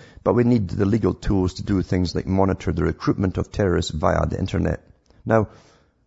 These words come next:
does that mean that anyone talking out and saying the government is full of B S, you know, bothersome stuff, with its, with its views and opinions on things, anyone speaking against that is actually a terrorist? Does that,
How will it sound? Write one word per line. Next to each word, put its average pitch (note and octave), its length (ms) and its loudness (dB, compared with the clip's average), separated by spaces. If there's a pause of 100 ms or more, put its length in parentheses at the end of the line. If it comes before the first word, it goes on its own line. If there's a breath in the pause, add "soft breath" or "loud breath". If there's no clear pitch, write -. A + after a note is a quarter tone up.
(640)
does G#2+ 100 -2
that C3 120 2
mean B2+ 140 4
that - 100 -2
anyone A2 300 2
talking G2 420 0
out - 520 -6
and F2+ 340 -2
saying F#2 200 -2
the F2+ 80 -2
government F2 440 -2
is E2 120 -6
full E2+ 200 -2
of - 240 -4
B D#2+ 200 0
S, F2+ 240 0
you F2+ 80 0
know, E2 60 2
bothersome D#2+ 560 0
stuff, F#2 420 -2 (1000 soft breath)
with F2 180 -2
its, D2 240 -6
with D#2+ 140 -4
its - 160 -4
views F#2+ 520 -2
and C#2+ 80 -4
opinions F#2 480 -2
on F2+ 160 0
things, F#2+ 300 -4 (220 loud breath)
anyone B2 300 2
speaking F#2+ 300 0
against F2+ 420 -2
that - 160 -2
is - 140 -4
actually - 320 -6
a - 40 -6
terrorist? F#2+ 600 -6
Does E2+ 140 -4
that, - 240 -4